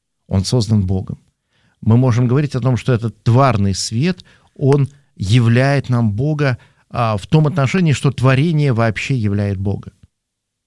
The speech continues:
Мы знаем, например, что, э, в, э, Священном Писании обычное, обычный образ богоявления — это облако.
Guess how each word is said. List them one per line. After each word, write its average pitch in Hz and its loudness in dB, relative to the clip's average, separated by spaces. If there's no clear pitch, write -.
Мы 110 4
знаем, 139 2
например, 113 0
что, 107 -2
э, 101 -2
в, 98 0
э, - -10
Священном 113 0
Писании 143 0
обычное, 123 0
обычный 143 2
образ 113 2
богоявления — 120 0
это 135 0
облако. 98 -2